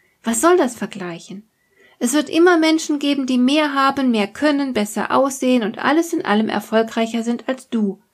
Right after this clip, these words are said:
Und es wird immer Menschen geben, die dir in fast allem unterlegen sind.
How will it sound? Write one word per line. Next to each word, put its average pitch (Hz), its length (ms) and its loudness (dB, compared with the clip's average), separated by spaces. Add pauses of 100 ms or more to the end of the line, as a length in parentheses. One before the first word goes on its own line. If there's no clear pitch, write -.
(560)
Und 262 120 0
es 285 100 0
wird 294 140 0
immer 294 240 2
Menschen 254 460 -2
geben, 262 360 -2
die 247 140 0
dir 247 180 0
in 247 100 0
fast 254 240 -4
allem 254 280 0
unterlegen 254 640 0
sind. 175 380 -12